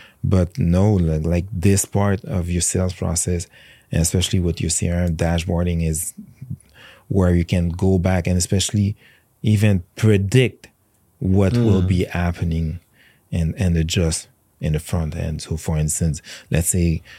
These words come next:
Speaker 1: there's a specific program that is about to end in March, uh, that you wanna push,
Speaker 2: <laughs>
Speaker 1: make a last, last push. Now it's the time to,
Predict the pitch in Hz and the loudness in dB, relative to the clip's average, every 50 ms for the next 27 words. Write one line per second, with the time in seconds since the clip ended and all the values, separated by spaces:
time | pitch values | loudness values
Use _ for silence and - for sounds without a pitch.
0 | - _ _ - 90 85 82 78 82 82 80 - - - - - - - - 101 | -20 _ _ -2 -2 0 0 0 0 -2 -2 -2 -2 -4 -4 -6 -8 -2 -2 0
1 | 90 - - 104 92 - - 92 - - - - - 147 151 151 127 113 107 104 | 0 0 -2 -2 -2 -2 -2 -2 -2 -4 -8 0 2 2 2 4 2 2 2 2
2 | 98 98 98 95 92 95 98 95 92 95 98 101 104 98 98 98 - 110 107 113 | 2 0 0 0 0 0 0 0 0 0 0 0 0 0 -2 -2 -2 -2 -2 0
3 | - 135 135 120 107 110 120 113 117 - - - - - - - _ - 101 90 | 2 2 2 2 2 0 0 -2 -4 -8 -14 -20 -20 -20 -20 -14 _ 0 2 4
4 | 95 101 120 123 113 98 95 95 95 - - - _ _ _ _ - - 82 82 | 6 6 6 6 4 4 2 0 -2 -4 -8 -10 _ _ _ _ -4 0 0 2
5 | 82 82 87 90 90 92 90 95 95 95 92 98 95 98 127 131 131 175 156 123 | 2 2 2 2 2 2 2 0 2 4 4 4 4 4 2 4 4 4 4 4
6 | 127 - - - 110 110 110 - - - - - - - 92 - - 110 117 120 | 2 0 0 -2 -2 -2 -2 -4 -6 -6 -6 -6 -6 -8 -4 -2 0 2 4 2
7 | 120 113 127 117 113 113 113 107 104 - - _ - 123 110 107 110 - 120 117 | 2 2 2 2 2 2 0 0 -2 -6 -10 _ -6 -4 -2 -2 -2 0 0 0
8 | 117 117 110 110 - - - 127 123 101 - - - - - - - - - - | 0 0 0 -2 -4 0 0 0 2 0 -2 -6 -10 -14 -18 -20 -20 -20 -18 -14
9 | 190 - 156 127 - 113 107 104 107 107 104 101 98 - - 98 85 - 95 90 | -12 -8 -6 -4 -2 0 0 2 2 2 2 0 0 -2 -4 -6 -4 -4 -2 -2
10 | 90 90 87 - - 92 87 87 87 - | -2 -4 -4 -4 -4 -4 -2 -4 -6 -6